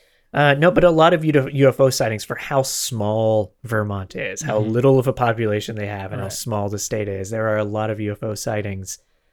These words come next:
Speaker 1: Some of the most famous ones, 'cause I don't think that one's super famous. That's just one of the most interesting <laughs> ones I came
Speaker 2: Mm-hmm.
Speaker 1: across.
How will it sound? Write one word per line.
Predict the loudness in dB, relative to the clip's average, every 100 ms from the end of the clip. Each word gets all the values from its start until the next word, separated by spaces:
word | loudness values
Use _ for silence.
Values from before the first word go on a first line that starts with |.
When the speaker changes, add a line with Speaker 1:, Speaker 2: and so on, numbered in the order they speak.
| _
Speaker 1:
Some | 0 2
of | 2
the |
most | 0 -2 -2
famous | 0 0 -2 -2
ones, | -4 -4 -6 -10 -12 _
'cause | 0
I | 2
don't | 2
think | 2 4
that | 2
one's | 2 -2 -6 -8
super | -4 -4 -2
famous. | -2 -4 -4 -6
That's | -6 -4
just | -8 -6
one | -8 -6
of |
the |
most | -6 -8
interesting | -10 -16 -6 -2
<laughs> | 2 4
ones | 6 4
I | 4
came | 4 2
Speaker 2:
Mm-hmm. | 2
Speaker 1:
across. | 2 0 -2 -4